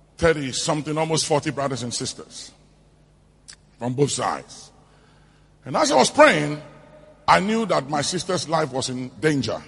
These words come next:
So I called the husband. I said, "Morris, how is Dorothy?" And he said, "How do you know?" And I said, "What is wrong?" She said, "She's at the intensive care. It doesn't look good in London." So immediately I called my mother. And I said, "Mom, you have to pray for Dorothy." And she said, "What is wrong?"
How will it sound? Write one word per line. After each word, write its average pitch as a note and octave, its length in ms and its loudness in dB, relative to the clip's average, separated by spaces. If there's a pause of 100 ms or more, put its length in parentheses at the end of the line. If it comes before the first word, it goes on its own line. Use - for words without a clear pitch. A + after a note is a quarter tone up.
(480)
So E3+ 140 -2
I D3 100 4
called G#3+ 280 4
the D#3 100 2
husband. C3+ 300 2
I - 20 -2
said, D#3 200 -4
"Morris, D3 280 2
how E3+ 140 -2
is C3 100 -4
Dorothy?" B2+ 400 -2 (480)
And C3+ 120 -4
he C#3 40 -2
said, E3+ 140 -2
"How F#3 160 2
do D3 100 -6
you D3+ 140 -6
know?" B2+ 300 -8 (140)
And B2+ 140 -6
I B2 40 -4
said, C#3 180 -6
"What D#3 140 -4
is C3 140 -8
wrong?" B2 220 -4
She A2+ 100 -14
said, B2+ 180 -6
"She's A#2+ 120 -12
at B2 100 -6
the A#2+ 60 -4
intensive C3+ 540 -6
care. G2+ 260 -6 (220)
It A2 80 -6
doesn't B2+ 320 0
look A2+ 120 -8
good F#2+ 260 -8 (160)
in A#2+ 100 -4
London." A2+ 340 -2 (1120)
So - 240 0
immediately G3 680 4
I D3+ 120 2
called F#3+ 220 4
my D#3 100 2
mother. D3+ 280 0 (640)
And C3 120 -4
I D3 40 0
said, D#3+ 220 0
"Mom, D#3 260 2
you C#3 100 2
have F#3 160 4
to D3 80 -4
pray D#3 180 0
for C#3+ 100 0
Dorothy." C3 400 2 (220)
And C3+ 100 -8
she D3+ 60 -10
said, F3 140 -4
"What G#3 140 -2
is D#3 140 -6
wrong?" C#3 320 -2